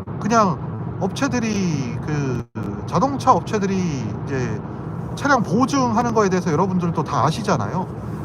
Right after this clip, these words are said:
어? 고장나기 직전에 보증 끝난다고 맨날 그러시잖아요. 예,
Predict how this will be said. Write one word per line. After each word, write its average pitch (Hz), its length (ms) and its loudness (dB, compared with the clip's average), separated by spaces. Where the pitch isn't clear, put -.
어? - 600 -6
고장나기 185 360 4
직전에 170 340 4
보증 143 240 0
끝난다고 202 440 2
맨날 196 260 4
그러시잖아요. 120 1040 -2
예, 117 160 0